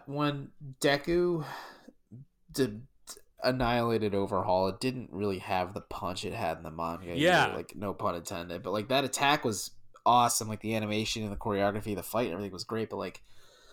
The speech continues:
Speaker 1: it didn't hit with me as hard as I'm like, "Holy cow, he did it." Like, I'm just like, "Oh, yeah, no, I,"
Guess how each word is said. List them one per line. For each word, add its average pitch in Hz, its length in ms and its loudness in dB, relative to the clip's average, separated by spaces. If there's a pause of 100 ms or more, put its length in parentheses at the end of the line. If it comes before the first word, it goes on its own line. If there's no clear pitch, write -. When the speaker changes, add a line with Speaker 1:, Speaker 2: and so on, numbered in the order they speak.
(320)
Speaker 1:
it - 220 -2
didn't 160 340 0 (500)
hit - 240 2
with 131 140 -10
me 113 160 -6
as 107 120 -2
hard 113 260 2
as 110 80 -2
I'm 104 80 -4
like, 85 100 -4
"Holy 143 440 4
cow, 127 380 0
he 104 80 -4
did 127 240 -2
it." 98 140 -2
Like, 104 200 -2
I'm 110 100 -6
just 113 120 -8
like, 107 100 -6
"Oh, 117 160 -2
yeah, 113 280 -2
no, 107 220 -4
I," 107 180 -2